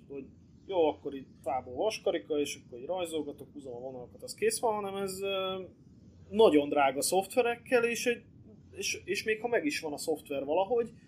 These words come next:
az nem olyan egyszerű, hogy ott belépek, és akkor csak rajzolgatok, hanem ott érteni kell, hogy mit, miért csinálsz, meg mivel csinálod.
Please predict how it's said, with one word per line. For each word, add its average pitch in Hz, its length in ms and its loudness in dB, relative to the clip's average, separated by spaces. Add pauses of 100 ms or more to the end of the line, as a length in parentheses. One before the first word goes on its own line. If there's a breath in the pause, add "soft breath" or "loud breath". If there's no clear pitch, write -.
(160)
az 196 400 -8
nem 208 160 0
olyan 143 220 -2
egyszerű, 135 460 -8
hogy 123 160 -8
ott 123 100 -16
belépek, 143 460 -2
és - 180 -12
akkor - 120 -18
csak - 140 -18
rajzolgatok, 233 580 -6
hanem 220 200 -10
ott 214 180 -6
érteni 143 380 2
kell, 156 140 -2
hogy 147 100 0
mit, 151 200 -10
miért 127 200 -14
csinálsz, 113 580 -14
meg 131 160 -16
mivel 139 280 -6
csinálod. 113 560 -12